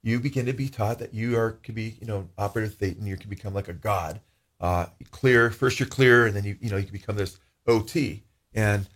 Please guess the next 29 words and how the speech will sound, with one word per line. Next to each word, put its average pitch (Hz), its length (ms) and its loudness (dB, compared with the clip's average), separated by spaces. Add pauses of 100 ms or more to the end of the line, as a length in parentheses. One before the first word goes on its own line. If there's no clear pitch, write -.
(120)
Jesus, 143 280 4
by 107 180 2
the 101 80 2
way, 110 400 2
L. 107 140 4
Ron 104 120 0
Hubbard 107 220 -2
said, 101 220 0
"Never 113 180 4
even 92 180 -4
made 90 180 -4
clear," 82 400 2 (100)
you 95 120 -8
know. 95 200 -4 (280)
And 131 80 2
we're 139 60 4
gonna 139 60 2
see 139 220 -2
pretty 139 220 0
soon 139 240 -2
what 110 140 4
he 117 100 -2
thought 113 200 2
about 107 200 0
Jesus 107 280 -4
Christ. 110 380 -2 (300)
He 120 100 2
blasphemed 131 640 2
Christ, 98 400 2